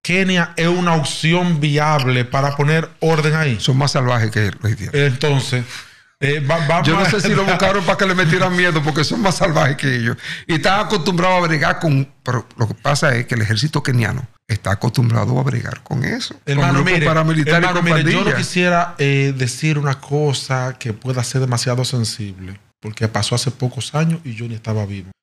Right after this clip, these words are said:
Speaker 1: Pero para
Speaker 2: O sea,
Speaker 1: mí
Speaker 2: no habías nacido.
Speaker 1: Sí, no había
Speaker 2: No
Speaker 1: nacido.
Speaker 2: me hable de eso, no me hable de eso. No te vayas al treinta y siete. No al treinta y siete que te vaya a ver la que no.
Speaker 1: ¿Y cómo me leyó la mente?
Speaker 2: No,
Speaker 1: Para
Speaker 2: porque
Speaker 1: mí,
Speaker 2: no.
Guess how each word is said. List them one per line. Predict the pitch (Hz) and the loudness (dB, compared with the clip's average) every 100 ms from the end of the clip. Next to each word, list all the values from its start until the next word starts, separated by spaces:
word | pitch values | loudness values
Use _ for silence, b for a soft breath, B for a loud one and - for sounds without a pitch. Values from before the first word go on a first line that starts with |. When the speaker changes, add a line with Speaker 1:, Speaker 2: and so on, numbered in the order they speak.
| - | -8
Speaker 1:
Pero | 127 123 | -2 0
para | 131 131 | 0 0
Speaker 2:
O | |
sea, | 127 160 | 2 2
Speaker 1:
mí | |
Speaker 2:
no | 151 | 2
habías | 156 160 | 0 2
nacido. | 156 - 110 - - _ _ | 2 0 -4 -6 -10 _ _
Speaker 1:
Sí, | - - - 107 | -14 -12 -8 -8
no | 104 | -8
había | 98 | -8
Speaker 2:
No | 101 | -6
Speaker 1:
nacido. | 110 143 | -2 2
Speaker 2:
me | 151 | 4
hable | 160 156 | 4 2
de | 143 | 0
eso, | 127 131 | 0 0
no | 131 | 0
me | 135 | 2
hable | 143 131 | 2 2
de | 117 | 0
eso. | 113 | -2
No | 117 | -4
te | 117 | -2
vayas | 131 135 | -2 -2
al | |
treinta | 139 131 | 0 -2
y | 127 | -2
siete. | - 95 - _ _ | -4 -6 -8 _ _
No | 131 | -2
al | 143 | 0
treinta | 170 156 | 2 2
y | |
siete | 151 131 | 0 0
que | 117 | 0
te | 110 | 0
vaya | 123 120 | -2 0
a | |
ver | 123 | 0
la | 123 | -2
que | 131 | -2
no. | 120 - _ 156 | -4 -6 _ -2
Speaker 1:
¿Y | 147 | 0
cómo | 170 175 | 2 2
me | 170 | 2
leyó | 160 165 | 2 2
la | 156 | 2
mente? | 139 113 120 | 0 -2 0
Speaker 2:
No, | 127 131 127 | 2 2 2
Speaker 1:
Para | 196 196 | 2 2
Speaker 2:
porque | 190 110 | 2 2
Speaker 1:
mí, | 113 | 0
Speaker 2:
no. | - | -4